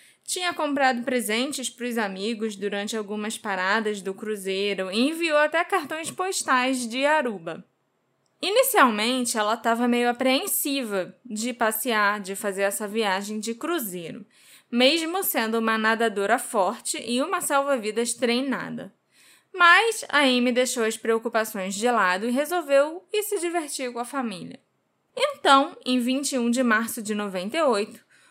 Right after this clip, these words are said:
os quatro membros da família Bradley embarcaram no navio da Royal Caribbean, chamado de Rhapsody of the Seas.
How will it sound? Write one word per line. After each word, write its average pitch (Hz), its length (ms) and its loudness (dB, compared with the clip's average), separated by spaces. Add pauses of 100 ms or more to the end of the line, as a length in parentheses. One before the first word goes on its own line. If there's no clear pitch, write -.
(100)
os 370 200 2
quatro 392 440 4
membros 285 520 2
da 214 120 6
família 208 480 0
Bradley 240 680 4
embarcaram 330 720 4
no 349 280 -2
navio 302 480 0
da 277 220 4
Royal 240 400 4
Caribbean, 247 720 -2
chamado 202 560 2
de 196 160 -2
Rhapsody 269 920 2
of 254 320 4
the 277 140 2
Seas. - 720 -12